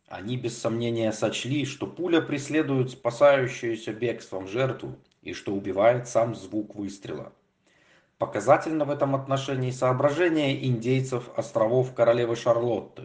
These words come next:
Британская Колумбия. Индейцев более всего занимало то, что они не могли понять, как это, по человеческому разумению, одно орудие способно дать сразу два выстрела, понимая под этим звук выстрела в начале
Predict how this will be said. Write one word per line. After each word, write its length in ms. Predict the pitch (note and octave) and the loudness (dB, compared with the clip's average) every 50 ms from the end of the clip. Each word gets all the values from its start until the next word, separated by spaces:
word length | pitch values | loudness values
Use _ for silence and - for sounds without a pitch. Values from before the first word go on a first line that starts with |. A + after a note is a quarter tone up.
| F2 - | -18 -16
Британская 640 | - F#2+ F#2 E2+ - F#2+ F#2+ F2 E2+ - - F2+ F2 | -14 -14 -14 -4 -2 -2 -2 -2 -4 -6 -6 -6 -2
Колумбия. 560 | - G2+ G2 F#2+ F2 E2 - D2 C#2 - - _ _ _ _ _ _ _ _ _ _ _ _ _ _ _ _ _ _ _ _ _ _ _ _ _ _ _ | 0 0 0 0 -2 -6 -8 -10 -10 -10 -14 _ _ _ _ _ _ _ _ _ _ _ _ _ _ _ _ _ _ _ _ _ _ _ _ _ _ _
Индейцев 680 | - G2+ G2+ G2 A#2 C#3+ D#3+ D#3 - - C#3 A#2+ A2 G#2 | -4 -2 0 2 4 6 4 4 4 0 -2 -2 -2 0
более 360 | G2+ C3 C#3+ D3 D3+ D3 C#3 | 0 2 2 2 2 2 0
всего 340 | C3 - - C3 C3 C#3 C3 | 0 -2 -2 -2 0 0 0
занимало 540 | A#2+ A#2+ A#2 A#2+ A#2 B2 A#2+ A#2 A2 G2+ G2+ | 0 0 -2 2 4 6 6 6 6 4 0
то, 420 | - - D#3 D#3+ D3 B2+ C3 - - - | 0 0 0 2 0 0 -4 -10 -18 -20
что 240 | - - - G#2 | -20 -10 -6 -4
они 160 | A#2 C#3+ E3+ F3 | -2 -2 -2 0
не 100 | E3 D#3 | 0 0
могли 320 | D#3 D#3 D3 D3+ D#3 D#3 | 2 0 0 2 0 2
понять, 640 | C3+ D3 C#3 C3+ C3+ A#2 F#2 E2 - - - _ _ _ _ _ _ _ _ | 4 4 4 4 4 2 2 0 -4 -8 -14 _ _ _ _ _ _ _ _
как 280 | - C3+ C#3+ C#3 C#3 | 4 4 4 4 4
это, 180 | C3 B2+ - F2 | 0 -4 -6 -6
по 140 | - - F2+ | -8 -10 -12
человеческому 720 | - - G#2 G#2+ A2+ A2+ - G2 - - G2 G2 G2 G2 | -8 -6 -4 -2 -2 -4 -4 -8 -12 -10 -10 -8 -4 -4
разумению, 680 | G2 F#2+ F#2 G2 F#2+ A2 C#3+ E3 E3 D3 A2 E2+ - - - _ _ _ _ _ _ _ _ _ _ _ _ - | -2 -2 -2 -4 -2 -2 0 0 0 0 -2 -4 -6 -10 -16 _ _ _ _ _ _ _ _ _ _ _ _ -2
одно 420 | - G2+ G2+ G#2+ C#3+ F3+ F#3 E3 | 0 0 2 2 2 4 4 4
орудие 420 | D#3 D#3+ F3 F3+ D#3 C#3+ C#3+ B2+ A#2 | 4 4 2 0 -2 -2 -2 -2 -2
способно 540 | - - - - - - E3 D3+ D3 C#3+ | -2 -2 -2 -2 0 -2 -2 -2 -2 -4
дать 300 | C3 B2+ D3 C#3+ C#3+ - - | 2 6 6 6 6 4 2
сразу 380 | - C3 B2+ C3 C3+ B2+ B2+ A2+ | 0 2 4 4 4 2 0 -4
два 260 | G#2+ G#2 A2+ B2+ C3 | 0 4 4 6 6
выстрела, 600 | B2+ A#2 F#2+ - - - - D2 C#2+ - - - - _ _ _ _ | 4 2 0 -4 -6 -10 -14 -12 -10 -12 -12 -12 -16 _ _ _ _
понимая 500 | F#2 F#2 F#2+ F#2 F#2 G#2+ A#2 B2+ C3 B2+ B2+ | -6 -6 -6 -4 0 2 4 4 4 4 2
под 180 | C3 B2+ A#2+ B2 | 0 0 0 -2
этим 300 | A#2+ B2 B2 A#2+ A#2+ - | -4 -4 -6 -8 -8 -8
звук 320 | - C#3 C#3+ D3 C3+ G#2 | -6 -6 -4 -4 -4 -4
выстрела 460 | A#2 C3 C3 C3 - A#2 G#2+ G#2+ G2+ | -2 0 0 0 0 -2 0 0 0
в 100 | G2 G2 | -2 -2
начале 640 | G2 F#2+ - - A#2+ B2 C3+ C#3 C#3 C3 C3 - | -4 -6 -2 2 4 4 4 4 2 -2 -6 -10